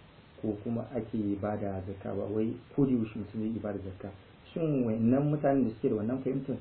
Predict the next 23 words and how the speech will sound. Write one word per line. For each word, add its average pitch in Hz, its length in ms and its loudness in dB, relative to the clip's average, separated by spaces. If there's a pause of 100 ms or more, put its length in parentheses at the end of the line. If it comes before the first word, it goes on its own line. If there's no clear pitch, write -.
(360)
shin 151 160 4
ba 123 100 6
su - 80 -10 (120)
shiga 123 200 6 (180)
babin 127 440 8
sadaka 127 340 2
ba 123 160 2
kenan 113 240 -2
ko 135 180 0
ko 123 100 4
dai, 117 200 2 (380)
eh, 117 260 4 (140)
suna 127 200 2
nan 117 140 2
akan 113 240 -2
zakkar 104 280 -2
ne 104 120 -2
saboda 110 300 0 (100)
suna 120 160 -2
ganin 110 240 -2
cewa 110 240 -2 (400)
ai 113 80 -2
ba, - 120 -6